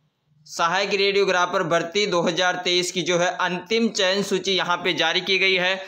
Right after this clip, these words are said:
और यहाँ पे आप देख सकते हो साथियों ये जो लिस्ट है यहाँ पे देख सकते हो ये रही। यहाँ पे जो है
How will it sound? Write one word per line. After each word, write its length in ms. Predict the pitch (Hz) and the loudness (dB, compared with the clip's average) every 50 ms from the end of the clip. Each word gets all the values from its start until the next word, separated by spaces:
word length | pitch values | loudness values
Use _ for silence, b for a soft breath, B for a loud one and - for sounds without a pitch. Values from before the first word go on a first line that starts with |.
| B B B B B - | B B B B B -4
और 120 | 160 156 | -2 0
यहाँ 320 | 156 165 156 170 185 202 208 | 0 -2 0 0 0 0 0
पे 120 | 208 226 220 | 0 0 0
आप 160 | 214 214 180 | 0 0 0
देख 240 | 170 190 208 208 208 | 0 0 0 0 0
सकते 300 | - 214 196 208 - 208 | -2 -4 -4 -2 -2 0
हो 120 | 214 214 208 | 0 0 0
साथियों 580 | 214 202 185 190 - 208 202 202 196 202 208 208 208 B B B B B _ 143 | 0 0 0 0 0 0 2 2 4 2 2 0 -6 B B B B B _ -6
ये 240 | 143 170 220 233 247 | -2 0 2 0 0
जो 160 | 240 240 240 233 | 2 2 0 2
लिस्ट 400 | 208 190 190 214 214 220 - 226 | 2 2 0 0 0 0 -2 0
है 500 | 208 196 196 202 202 214 208 - - - 160 | 0 0 0 0 0 -2 -4 -8 -12 -12 -6
यहाँ 300 | - 175 165 180 180 180 | -6 -4 -2 0 -2 -2
पे 160 | 180 190 190 175 | 0 -2 -2 0
देख 180 | 175 185 180 | 0 -2 -2
सकते 260 | - 190 180 - - 190 | -2 -4 -4 -2 -2 -2
हो 80 | 190 190 | 0 0
ये 160 | 185 185 180 | 2 2 2
रही। 280 | 175 170 175 190 208 202 - B B B B B B B _ _ - | 0 0 0 -2 -4 -6 -10 B B B B B B B _ _ -6
यहाँ 340 | 139 156 147 165 175 190 196 | -6 -4 -2 0 0 0 0
पे 180 | 185 202 202 202 | 0 0 0 0
जो 140 | 190 196 190 | 2 2 2
है 380 | 185 185 175 170 180 185 180 | 2 2 2 0 0 -2 -4